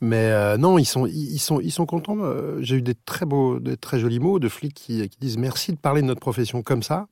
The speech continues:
C'est comme ça qu'on la vit, c'est comme ça, euh, c'est comme ça qu'elle se passe. » Euh, euh, donc, on a vraiment un, euh, et,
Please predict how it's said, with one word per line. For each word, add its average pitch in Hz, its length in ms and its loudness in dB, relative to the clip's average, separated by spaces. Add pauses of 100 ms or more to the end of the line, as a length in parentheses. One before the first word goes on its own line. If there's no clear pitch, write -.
C'est - 180 -14
comme 147 180 0
ça 151 160 -4
qu'on 131 120 -2
la 127 140 0
vit, 143 240 -2
c'est 127 140 -4
comme 131 200 -4
ça, 139 260 -4
euh, 127 320 -6 (580)
c'est - 140 -10
comme - 180 -4
ça - 140 -6
qu'elle 110 160 -4
se - 140 -4
passe. » - 520 -2
Euh, 101 520 -6 (600)
euh, 98 60 -4
donc, 117 240 -6
on 110 80 0
a 101 80 -2
vraiment 117 520 0
un, 92 400 -6 (800)
euh, 107 140 -10 (200)
et, 143 180 0